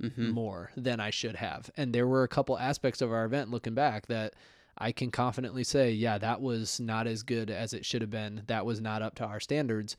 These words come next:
Speaker 1: Yep.
Speaker 2: because I held it
Speaker 1: Yep.
Speaker 2: with a, with a closed fist, and I wasn't able to recognize, "Hey, as this event grows, I need to do less,
Speaker 1: Yep.
Speaker 2: uh, up front and be willing to put people in places where they can succeed and do it better than I could."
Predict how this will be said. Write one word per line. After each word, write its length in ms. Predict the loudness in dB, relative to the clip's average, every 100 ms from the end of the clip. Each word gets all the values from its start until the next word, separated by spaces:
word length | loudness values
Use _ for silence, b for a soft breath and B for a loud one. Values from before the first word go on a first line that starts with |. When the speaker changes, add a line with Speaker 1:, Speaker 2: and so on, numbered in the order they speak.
| -2
Speaker 1:
Yep. 220 | 0 0 2
Speaker 2:
because 340 | 2 4 2
I 200 | 4 2
held 260 | 2 -2 -4
it 220 | -8 -12 _ -2
Speaker 1:
Yep. 200 | 2 2 2
Speaker 2:
with 180 | 0
a, 140 | 0 0
with 200 | 0 0
a 60 |
closed 420 | -2 2 2 0 0
fist, 380 | 0 0 -2
and 120 | -2 0
I 120 | 0
wasn't 400 | 2 2 0 -6 -2
able 360 | 0 2 0
to 460 | -2 0 2 2 0 0
recognize, 800 | 0 2 2 0 -2 -2 -2
"Hey, 240 | 0 2 2
as 140 | 0
this 200 | 0 0
event 340 | 0 0 -2 2
grows, 480 | 4 6 4 0 -2
I 200 | -4 -4
need 280 | -2 -2 -2
to 100 | -4
do 320 | -2 0 0
less, 580 | 0 0 0 0 0 0 -6 b
Speaker 1:
Yep. 220 | -2 -2 -2
Speaker 2:
uh, 460 | -2 0 0 -2 -4 _ _ _ _ 2
up 240 | 2 0
front 480 | -2 2 2 -2 -4
and 120 | -2 0
be 120 | 2
willing 320 | 2 2 0
to 120 | -4
put 360 | -2 0 0 0
people 400 | -2 2 0 0
in 200 | -4 -4
places 500 | -2 0 0 -2 -2
where 160 | -2 0
they 160 | 0
can 220 | -2 -2 -2
succeed 560 | -4 -2 0 0 0
and 180 | -4 -4
do 160 | 0 0
it 160 | 0
better 280 | -2 -2 -2
than 160 | -4 -4
I 160 | -6
could." 320 | -6 -8 -8